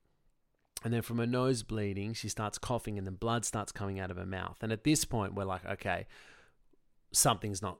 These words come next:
so-, like, obviously something's not right." We're thinking that there's some internal bleeding. We call the ambulance, and then it gets quite severe. She starts coughing quite a lot of blood, and,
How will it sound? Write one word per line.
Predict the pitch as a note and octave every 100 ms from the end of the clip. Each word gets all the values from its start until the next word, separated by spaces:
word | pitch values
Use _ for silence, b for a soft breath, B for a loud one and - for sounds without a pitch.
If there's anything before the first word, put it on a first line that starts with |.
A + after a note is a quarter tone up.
| -
so-, | - A#2+
like, | G2+ -
obviously | G#2+ G#2 - G2
something's | G#2+ F#2 F2+
not | F2+ F2
right." | A2 A2+ G#2+
We're | G#2+ G#2
thinking | G#2 F2+ F#2+
that | F2+
there's | G2
some | - G2 F#2+
internal | - F#2+ F#2
bleeding. | F#2+ B2+ B2+ A#2 G#2+
We | A2+
call | - B2
the | G#2+
ambulance, | G2 G2 F#2+ G2 F#2+ - - B B B
and | A2
then | A#2
it | A#2+
gets | A2 G2 - - - -
quite | G#2+ G2+ -
severe. | - G#2+ F#2+ F#2+ E2+
She | - - G#2
starts | - G#2+ F#2+
coughing | - G#2+ G2+ F#2+
quite | F#2 F2+ F#2
a |
lot | F#2+ G2+ G#2+ G2+
of | F2+
blood, | F#2 F2+ F2 F2
and, | E2+